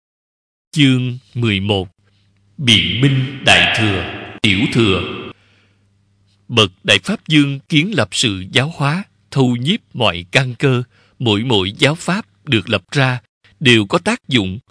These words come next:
Luật Tiểu Thừa giống như quyền hạn của lễ bộ, hình bộ, Đại Thừa giống như đảm trách việc cầm cân nảy mực để được quân bình, làm những việc phước giống như vị quan trông coi việc vận chuyển lương thực, soạn thuật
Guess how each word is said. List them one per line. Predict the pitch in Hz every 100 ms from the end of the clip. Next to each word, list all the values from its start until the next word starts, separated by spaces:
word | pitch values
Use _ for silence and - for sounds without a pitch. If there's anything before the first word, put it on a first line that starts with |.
| _ _ _
Luật | 135 127 -
Tiểu | - 208 -
Thừa | 117 104 92 -
giống | 135 143 185
như | 156 143
quyền | - 120 90
hạn | 107 92 87
của | - 113
lễ | 98 110
bộ, | 147 95 95 -
hình | 107 95
bộ, | 101 87 104 _ _ _ _ -
Đại | 110 101
Thừa | 120 110 98 -
giống | 135 165
như | 160 139 131 - -
đảm | 95 90 -
trách | 226 - -
việc | 110 -
cầm | 110 95
cân | 92 143 139 135
nảy | - 98
mực | 117 127 92 _ _ -
để | 110
được | 127 104 - -
quân | 143 139 123
bình, | 98 85 _ _ _ _ -
làm | 139 117
những | 113 165
việc | - 101
phước | - 180 226 - _
giống | 139 135 170
như | 147 135 131 -
vị | 123 104 92 -
quan | 127 123
trông | 120 131 131
coi | 135 135
việc | 113 92 -
vận | 107 98 92
chuyển | 107 90 123
lương | 151 135
thực, | - 98 _ _ _ _ -
soạn | - 113 95 98
thuật | 113